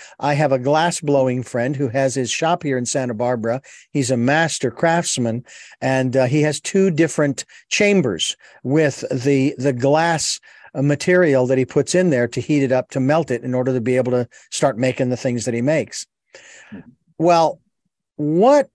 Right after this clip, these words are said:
Speaker 1: on earth would have caused an entire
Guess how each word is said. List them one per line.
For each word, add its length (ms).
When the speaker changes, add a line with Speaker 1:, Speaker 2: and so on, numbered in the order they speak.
Speaker 1:
on 280
earth 540
would 320
have 340
caused 840
an 140
entire 920